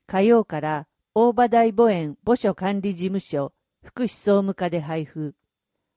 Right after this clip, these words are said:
市のホームページの福祉総務課のページからもご覧いただけます。申し込み。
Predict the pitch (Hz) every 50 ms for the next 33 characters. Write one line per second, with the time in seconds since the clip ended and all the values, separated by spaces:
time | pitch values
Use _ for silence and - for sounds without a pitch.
0 | _ _ _ _ _ _ - - 285 269 247 208 175 160 214 214 220 214 214 202
1 | - 233 220 214 196 151 156 160 151 147 147 143 - - _ _ _ - - -
2 | 262 214 - - - 220 214 220 214 214 - 220 208 202 208 196 - 214 208 202
3 | 190 180 202 - 214 202 214 208 190 175 147 - 160 156 165 175 175 175 170 165
4 | - - 170 160 165 156 - 160 147 151 147 151 - - _ _ _ _ _ _
5 | _ _ _ _ _ _ _ _ _ _ _ _ _ _ _ _ _ _ _ _
6 | - 208 233 233 226 - - - 202 202 190 185 185 175 -